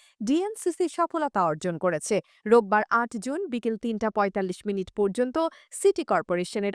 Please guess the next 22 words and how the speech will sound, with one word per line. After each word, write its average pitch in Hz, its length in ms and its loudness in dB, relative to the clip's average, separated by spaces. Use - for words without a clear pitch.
আওতায় 269 380 2
মোট 226 280 0
তেরো 302 220 2
হাজার 349 380 0
একশো 269 320 -6
চুয়াত্তর 330 460 -2
টন 302 200 0
কোরবানির 262 520 -2
বর্জ্য 226 400 -2
অপসারণ 220 640 0
করা 139 280 2
হয়েছে। 160 340 0
এশিয়ার 285 360 2
অন্যতম 311 460 2
শহর 311 340 2
ঢাকায় 311 420 -2
এই 349 160 0
সাফল্যকে 285 720 -2
প্রশংসার 359 640 -2
চোখে 185 240 -4
দেখা 151 280 -2
হচ্ছে। 156 380 -4